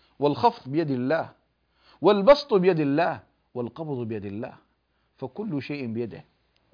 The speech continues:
لذلك اجعلوا قلوبكم، اجعلوا قلوبكم معلقة بالله سبحانه وتعالى،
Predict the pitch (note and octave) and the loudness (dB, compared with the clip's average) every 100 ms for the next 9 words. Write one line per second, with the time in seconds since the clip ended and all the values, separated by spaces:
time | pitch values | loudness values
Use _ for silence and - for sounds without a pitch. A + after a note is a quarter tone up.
0 | - _ _ _ _ _ _ - D#3 E3+ | -20 _ _ _ _ _ _ -4 2 4
1 | A#3+ A#3 A3+ G3 - _ _ _ _ - | 4 4 2 2 -2 _ _ _ _ 2
2 | D#4+ C4 A#3 B3 B3+ A#3+ A#3 A3 A#3+ D4 | 2 8 10 10 10 8 6 4 6 4
3 | C#4+ C#4+ D#4 D#4 - - - _ _ _ | 4 4 4 2 -6 -18 -20 _ _ _
4 | - _ _ A3+ A3 G#3+ G3+ G3+ A3 B3 | -20 _ _ 2 6 8 8 6 2 4
5 | E3+ A#3+ G#3 E3 C3 F#3 E3 C#3+ B2+ C3 | 2 2 0 2 4 4 4 2 0 -2
6 | A#2+ A2 - - G2 E2+ - - | -2 -4 -10 -12 -12 -12 -16 -20